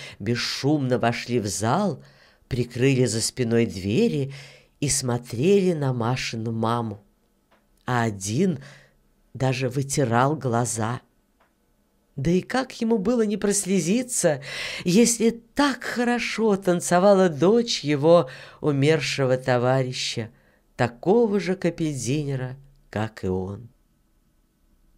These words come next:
И вот, когда кончился спектакль, и музыка так громко и весело запела о счастье,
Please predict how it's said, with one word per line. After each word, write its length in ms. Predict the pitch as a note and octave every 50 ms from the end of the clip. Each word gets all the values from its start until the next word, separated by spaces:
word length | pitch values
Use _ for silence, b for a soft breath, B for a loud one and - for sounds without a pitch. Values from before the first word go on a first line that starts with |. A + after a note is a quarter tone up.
| _ _ _ _ _ _ _ _ _ _ _ _ _ _ -
И 120 | - B2+ C3
вот, 500 | G2+ G#2 C#3 F#3 G3 E3 C#3 C3+ - -
когда 320 | - C#3 B2+ D3 C#3 E3
кончился 720 | E3 - - F3 G#3 A3 G3+ - - - D#3+ D3+ - - D3+
спектакль, 1080 | - - - D3+ D3 - - - D#3 F3 F3+ E3+ D#3+ D3+ C#3 - B2+ G#2+ G2 F#2+ E2+ - B B B B B B B B _
и 100 | - F3+
музыка 500 | F#3+ G3 G#3 A3+ G#3+ E3+ A3 A3 A3+ A3+
так 440 | A3 A3+ - - A3 A#3+ A#3+ G3 F3
громко 640 | E3 G#3 G#3 - A#3 B3 B3 A3+ G3+ G3 F#3+ - -
и 160 | F3+ F#3 A3 G3+
весело 600 | G3 G#3+ A#3 A#3 G#3 - - - F#3 F3 F3+ D#3+
запела 440 | E3 F3 F3+ - A3+ A3 G3 F#3
о 60 | F#3 F#3+
счастье, 960 | F#3 - - - - A3+ B3 A#3+ G3+ - - - - - F#3 F3 E3 D#3+ D3+